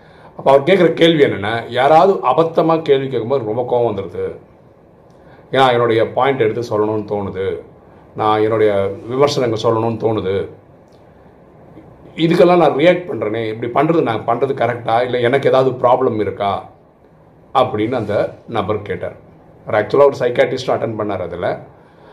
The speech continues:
டாக்டர் சசின்னு பேரு, பியூட்டிஃபுல்லா பேசுறாரு அவரு. அவர் சாட்டர்டே, சண்டே மட்டும் வராரு.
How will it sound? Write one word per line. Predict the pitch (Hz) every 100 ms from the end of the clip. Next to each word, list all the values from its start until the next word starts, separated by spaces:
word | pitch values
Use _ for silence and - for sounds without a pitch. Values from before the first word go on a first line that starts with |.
| - - - 98
டாக்டர் | 117 - 120 -
சசின்னு | 110 - 117 101
பேரு, | 98 104 120 120 107 120
பியூட்டிஃபுல்லா | 147 - 139 107 104
பேசுறாரு | 101 85
அவரு. | 82 101 -
அவர் | 113 107
சாட்டர்டே, | 117 117 107
சண்டே | 104 101
மட்டும் | 98 95 98
வராரு. | 92 90